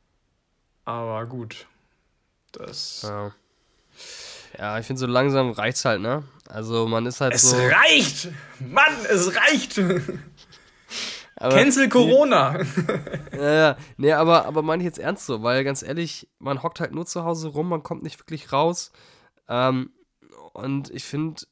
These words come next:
Speaker 2: irgendwie so, ich weiß nicht, man, man erlebt halt nix so. Jeder Tag ist wie jeder andere auch. Also man, man wacht halt auf und weiß, gut, an der Tagesordnung steht heute relativ wenig. Gestern und
Speaker 1: Ja.
Speaker 2: morgen auch nicht.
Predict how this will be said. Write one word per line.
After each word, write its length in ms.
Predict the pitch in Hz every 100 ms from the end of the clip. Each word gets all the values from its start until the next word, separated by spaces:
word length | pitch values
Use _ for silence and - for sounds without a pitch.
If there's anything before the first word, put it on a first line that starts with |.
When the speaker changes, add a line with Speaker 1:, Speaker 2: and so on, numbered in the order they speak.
| _ _
Speaker 2:
irgendwie 320 | 120 143 143
so, 460 | 135 143 147 147 - _ _
ich 160 | 127 -
weiß 140 | 156
nicht, 100 | 131
man, 240 | 135 139 -
man 180 | 131 135
erlebt 320 | 135 139 170
halt 120 | 165
nix 220 | 120 110 -
so. 80 |
Jeder 240 | 107 131 143
Tag 260 | - 160 -
ist 160 | - 135
wie 420 | 135 135 135 - _ _ _ _
jeder 160 | 131 120
andere 260 | 135 127
auch. 240 | 123 127 107
Also 360 | - 110 117 117
man, 420 | 113 123 120 120 _ _
man 120 | - 120
wacht 180 | 139
halt 140 | 147 -
auf 240 | 120 143
und 120 | 135
weiß, 280 | 127 127 -
gut, 300 | 127 104 - _ _ _ - _ _ _ _
an 80 | -
der 100 | 120
Tagesordnung 600 | - 131 135 127 131 123
steht 220 | 123 123 117
heute 500 | 110 113 113 113 110
relativ 360 | 107 104 107
wenig. 320 | 110 65 - - - - _ _ _ _ -
Gestern 440 | - 107 120 113 110
und 100 | 113
Speaker 1:
Ja. 60 |
Speaker 2:
morgen 200 | 113 104
auch 120 | 104 95
nicht. 240 | -